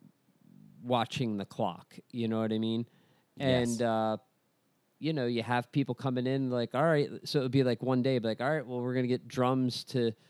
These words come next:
Speaker 1: a couple songs, and then that's all we can afford, so we'll have to come back and do drums for another couple songs," and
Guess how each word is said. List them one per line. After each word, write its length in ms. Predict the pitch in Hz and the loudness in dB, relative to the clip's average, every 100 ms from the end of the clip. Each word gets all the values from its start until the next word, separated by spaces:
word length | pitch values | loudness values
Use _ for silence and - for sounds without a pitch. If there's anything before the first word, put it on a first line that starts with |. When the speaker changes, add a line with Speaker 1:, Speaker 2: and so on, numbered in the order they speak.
| _ _ _ _ _ - | _ _ _ _ _ -8
Speaker 1:
a 40 | |
couple 280 | 135 143 117 | 0 0 -2
songs, 580 | - 131 113 127 139 117 | -2 2 4 4 2 2
and 120 | 107 | 0
then 280 | 110 107 107 - | -2 -4 -8 -12
that's 180 | 110 143 | -6 -2
all 180 | 127 | 0
we 100 | 120 | -2
can 160 | 117 120 | -2 -4
afford, 600 | 107 - 127 120 127 131 | -4 -2 0 2 0 -2
so 180 | 131 127 | -4 -4
we'll 140 | 113 110 | -2 -4
have 120 | 110 | -6
to 60 | - | -4
come 160 | 127 | -4
back 200 | 117 113 | -2 -4
and 80 | 117 | -4
do 120 | 120 | -8
drums 320 | 113 120 117 | -6 -6 -8
for 140 | - 113 | -10 -8
another 360 | 107 117 117 | -2 0 0
couple 320 | 117 127 113 110 | 0 0 -2 -4
songs," 800 | - 110 107 110 117 127 120 | -4 -2 0 0 -2 -4 -6
and 260 | 107 90 90 | -8 -8 -12